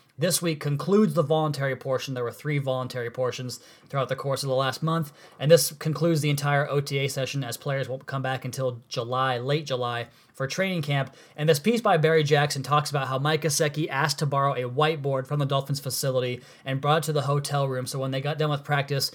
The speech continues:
and got done with all of their meetings and everything that goes on during O T As, they would go into their hotel room and quiz each other on certain things about the offense. And Mike Gesicki talked a lot about playing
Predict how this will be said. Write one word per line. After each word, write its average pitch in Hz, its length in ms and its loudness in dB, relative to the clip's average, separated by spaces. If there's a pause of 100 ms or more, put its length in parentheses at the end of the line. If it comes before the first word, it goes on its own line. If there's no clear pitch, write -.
(220)
and 131 100 -6
got 147 160 2
done 143 120 0
with 139 120 0
all 135 160 0
of 151 100 2
their 143 140 0
meetings 139 380 -2
and 127 100 -4
everything 143 240 -2
that 131 80 -6
goes 131 240 0
on 131 180 0
during 131 260 -2
O 127 100 0
T 131 220 -4
As, 120 220 -4 (280)
they 151 120 6
would 156 120 6
go 156 140 6
into 156 140 2
their 156 100 2
hotel 143 400 2
room 135 200 0
and 143 180 -2
quiz 226 200 8
each 143 140 -4
other 127 280 -2 (260)
on 135 140 -2
certain 143 300 0
things 143 240 -2
about 131 200 0
the 135 160 -4
offense. 131 420 -2
And 127 100 -6
Mike 139 200 0
Gesicki 147 340 -4
talked 143 260 0
a 143 40 -4
lot 135 140 2
about 131 200 0
playing 139 400 -2